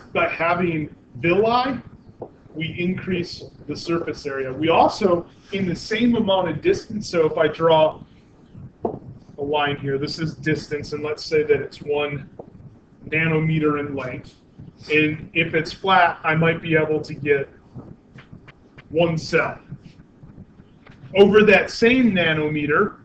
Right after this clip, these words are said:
if I add in a villi,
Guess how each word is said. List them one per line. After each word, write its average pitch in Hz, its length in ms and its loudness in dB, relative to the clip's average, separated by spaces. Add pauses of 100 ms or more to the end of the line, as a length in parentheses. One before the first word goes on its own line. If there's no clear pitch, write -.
(1160)
if 165 160 -2
I 160 160 4
add 160 280 2
in 160 160 0
a 143 120 0
villi, 180 720 0